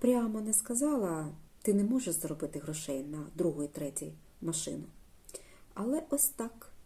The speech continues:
криво підколола і ніби посміялась.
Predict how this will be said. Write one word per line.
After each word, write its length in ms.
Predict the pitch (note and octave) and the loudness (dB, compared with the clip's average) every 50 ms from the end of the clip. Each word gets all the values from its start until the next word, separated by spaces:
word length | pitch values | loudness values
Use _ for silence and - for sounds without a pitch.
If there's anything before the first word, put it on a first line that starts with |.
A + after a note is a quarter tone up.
| - - | -14 -8
криво 500 | - - - G3+ G3 F#3+ F#3+ G3 G#3 G3+ - - - | -4 -2 2 2 2 2 2 -2 -4 -4 -8 -18 -20
підколола 720 | - - - - - - G3+ G3 F#3+ F3 E3 D#3+ D#3+ D#3 D#3 - - - - - - - - - | -18 -18 -16 -14 -10 -8 -4 -2 0 0 0 0 -2 -6 -10 -12 -16 -20 -20 -20 -20 -20 -2 4
і 80 | - D4 | 8 8
ніби 200 | D4+ D4 C#4+ C4+ | 8 8 8 4
посміялась. 840 | - A#3+ - - - F#3+ F3 E3 D3+ C#3+ C#3 D3+ D#3 D#3 - - | 4 4 4 4 4 2 -4 -4 -6 -6 -6 -8 -8 -6 -6 -8